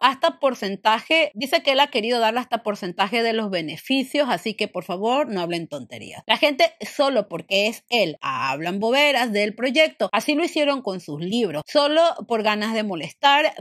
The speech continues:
porque lo quieren ver fracasar. Todo esto ha sido frustrante, realmente horrible, gente que le ha hecho perder tiempo. Dice que hay dos chicos del proyecto que son lo máximo, que hasta han puesto dinero de su bolsillo, pero que no lo pueden hacer todo porque ellos pueden saber un una cosa, pero no todas. Entonces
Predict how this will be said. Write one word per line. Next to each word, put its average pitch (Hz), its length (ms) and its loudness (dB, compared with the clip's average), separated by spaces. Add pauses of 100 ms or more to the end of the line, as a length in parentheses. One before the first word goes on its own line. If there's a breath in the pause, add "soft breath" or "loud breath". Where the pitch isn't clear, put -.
porque 330 580 2
lo 285 160 0
quieren 202 380 -2
ver 156 160 -4
fracasar. - 580 -10
Todo 330 300 6
esto 269 220 0
ha - 20 -2
sido 247 260 -2
frustrante, 202 720 -4
realmente 185 580 -4
horrible, 196 520 -2
gente 185 300 -6
que 180 100 -6
le 170 80 -4
ha - 20 -4
hecho 170 220 -12
perder 151 420 -8
tiempo. 294 460 0
Dice 311 280 -2
que 277 60 2
hay 262 120 2
dos 247 180 -2
chicos 254 340 -4
del 233 160 -2
proyecto 208 560 -2
que 196 100 -6
son 190 280 -4
lo 175 100 -6
máximo, 214 560 -2
que 185 80 -10
hasta 196 160 -6
han 202 140 -4
puesto 208 480 -4
dinero 202 560 0
de 196 100 2
su 208 160 -6
bolsillo, 226 520 -2 (280 loud breath)
pero 302 260 2
que 277 140 0
no 254 160 2
lo 311 140 -2
pueden 330 320 0
hacer 269 320 -2
todo 320 340 -2
porque 208 200 -6
ellos 233 120 -4
pueden 226 260 -6
saber 180 260 -6
un 233 100 -4
una 330 160 -4
cosa, 269 500 0
pero 175 160 -4
no 254 240 -4
todas. 254 360 0
Entonces 214 480 -2